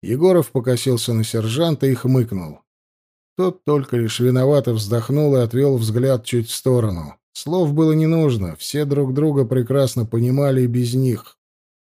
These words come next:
«Здравствуйте, егеря-соколики!» крикнул Егоров с какой-то дерзкой улыбкой. «Строевые занятия без боевого припаса закончены. Патронные сумки вскрыть!»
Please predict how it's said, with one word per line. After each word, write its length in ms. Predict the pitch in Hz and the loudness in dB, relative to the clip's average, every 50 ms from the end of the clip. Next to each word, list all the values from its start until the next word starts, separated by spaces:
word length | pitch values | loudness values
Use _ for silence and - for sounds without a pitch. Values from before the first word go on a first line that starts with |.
| _ _ _ _ _ _ _ _ | _ _ _ _ _ _ _ _
«Здравствуйте, 1160 | 139 135 131 - - - 208 226 202 - - - - 135 180 190 180 190 175 175 175 175 180 | -20 -16 -12 -6 -2 0 2 2 0 0 -4 -4 2 4 4 4 4 4 2 2 2 2 4
егеря-соколики!» 1200 | 180 180 180 185 185 175 147 - 160 156 131 - 156 160 147 135 127 110 113 113 104 90 76 69 - _ _ _ _ _ - | 4 4 6 6 6 4 2 2 0 -2 0 2 2 4 4 4 2 2 0 -2 -2 -2 -6 -10 -14 _ _ _ _ _ -4
крикнул 400 | 117 120 113 113 - 98 95 92 | -4 -2 -2 -4 -6 -8 -6 -6
Егоров 480 | 92 92 98 123 160 170 160 156 131 - | -6 -6 -4 0 2 2 2 2 0 -2
с 60 | - | -4
какой-то 420 | - 120 113 - 151 131 143 135 | -4 -2 0 0 0 0 0 -2
дерзкой 480 | 123 113 120 139 135 123 - - 127 120 | -2 0 0 0 0 0 -2 -2 0 0
улыбкой. 640 | 123 127 131 131 120 98 - - 90 78 69 - _ _ _ _ _ _ _ _ _ _ _ _ _ _ _ | 2 2 2 2 2 0 -2 -6 -8 -8 -10 -14 _ _ _ _ _ _ _ _ _ _ _ _ _ _ _
«Строевые 600 | - - - 180 113 151 180 196 202 202 202 185 | -20 -10 -6 -2 0 2 4 6 6 8 8 6
занятия 520 | 170 185 185 190 196 196 185 165 175 170 165 | 6 4 4 4 4 4 4 4 4 2 2
без 220 | 147 156 151 139 | 2 2 0 2
боевого 480 | 143 156 165 165 170 170 170 170 160 143 | 2 2 4 4 6 6 6 6 4 2
припаса 600 | 123 147 151 139 127 147 151 151 139 - 147 139 | 2 0 0 0 2 2 2 2 2 0 -2 -2
закончены. 840 | 123 120 139 135 135 160 160 151 131 110 - 104 90 85 76 73 - - | 0 0 0 0 0 0 2 2 2 0 -2 -4 -6 -6 -10 -12 -8 -6
Патронные 680 | 98 117 127 - 135 156 170 170 165 165 165 165 165 | -4 -2 -2 0 0 0 0 2 2 2 2 0 0
сумки 500 | 139 - - 175 175 160 135 - 165 160 | -2 0 0 2 2 2 2 2 2 0
вскрыть!» 640 | 147 - - - 160 190 208 175 113 - - - - | 0 -2 -2 0 2 4 4 4 2 0 -6 -14 -18